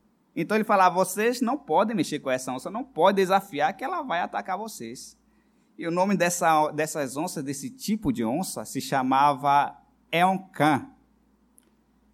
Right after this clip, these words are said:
Aí ele falou: a, a maneira como vocês vão saber onde tem esse tipo de onça é pelo barulho que eles vão fazer,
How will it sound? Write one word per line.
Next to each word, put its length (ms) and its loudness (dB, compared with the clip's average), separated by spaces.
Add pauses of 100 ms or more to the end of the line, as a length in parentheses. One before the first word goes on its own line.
(1800)
Aí 140 2
ele 80 0
falou: 260 2
a, 100 6 (220)
a 100 4
maneira 400 8
como 280 4
vocês 340 6
vão 300 4
saber 580 2
onde 260 0
tem 140 -4
esse 160 -4
tipo 240 -4
de 160 0
onça 460 -4
é 120 -4
pelo 280 -6
barulho 480 -2
que 100 -6
eles 160 -4
vão 140 -4
fazer, 580 -4